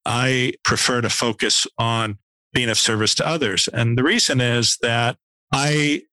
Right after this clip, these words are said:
focused initially what Ruth taught me on how to deal with my own shame and insecurity.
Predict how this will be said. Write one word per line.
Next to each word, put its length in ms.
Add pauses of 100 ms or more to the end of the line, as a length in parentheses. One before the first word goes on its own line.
(140)
focused 640
initially 840
what 400
Ruth 300
taught 280
me 300
on 400 (140)
how 400 (240)
to 500 (720)
deal 220
with 180
my 180
own 200 (200)
shame 540 (440)
and 120
insecurity. 800